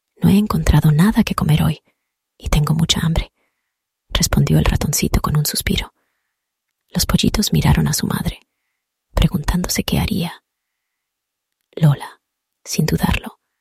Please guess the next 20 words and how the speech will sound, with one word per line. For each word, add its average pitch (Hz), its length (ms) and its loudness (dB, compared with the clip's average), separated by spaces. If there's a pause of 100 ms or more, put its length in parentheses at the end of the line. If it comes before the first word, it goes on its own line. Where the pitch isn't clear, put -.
(400)
picoteó - 420 2
un 196 140 2
poco - 320 -2
de - 80 -8
su - 120 -4
comida - 460 -4 (560)
y - 100 -18
se - 120 -6
la - 100 -4
ofreció - 460 -2
a 170 60 0
Ramón. - 380 -6 (1400)
"Aquí - 240 -6
tienes, 240 400 4
amigo. - 380 -4 (500)
Compartiremos 185 720 2
lo - 60 -4
que - 120 -4
tenemos 160 340 -2
contigo", - 500 -4